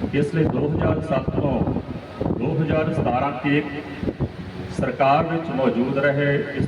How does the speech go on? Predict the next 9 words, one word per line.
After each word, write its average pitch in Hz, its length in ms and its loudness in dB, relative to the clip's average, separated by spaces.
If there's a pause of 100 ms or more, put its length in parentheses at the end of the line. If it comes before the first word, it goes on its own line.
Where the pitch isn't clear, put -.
ਦੇ 143 160 0
ਭਾਈਵਾਲ 139 640 2 (480)
ਸਿੱਖ - 240 2
ਕੈਬਨਿਟ 135 460 0
ਮੰਤਰੀ 123 520 0 (920)
ਇਸ 151 280 4 (100)
ਸੰਬੰਧੀ 131 500 2
ਆਪਣਾ 131 360 4 (100)
ਸਪਸ਼ਟੀਕਰਨ 127 840 2